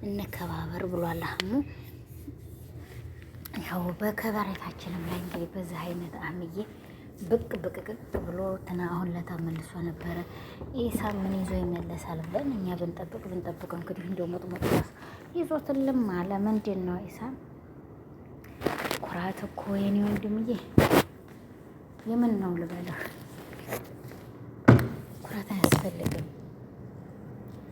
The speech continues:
ኩራት በነበረ ለሞት ብቻ ነበረ ኩራት መኖር ያለበት። ሞትን ያህል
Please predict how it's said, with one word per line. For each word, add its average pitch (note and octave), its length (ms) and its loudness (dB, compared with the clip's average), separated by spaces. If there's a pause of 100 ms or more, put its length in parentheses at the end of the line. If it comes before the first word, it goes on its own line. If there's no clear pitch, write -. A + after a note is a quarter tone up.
(1160)
ኩራት A3+ 380 0 (540)
በነበረ G#3+ 500 2 (100)
ለሞት G3+ 400 6
ብቻ - 200 -6 (100)
ነበረ E3+ 340 -2
ኩራት E3+ 340 -2
መኖር F3+ 340 2
ያለበት። E3+ 500 -2 (920)
ሞትን A#3 400 10
ያህል A3 280 8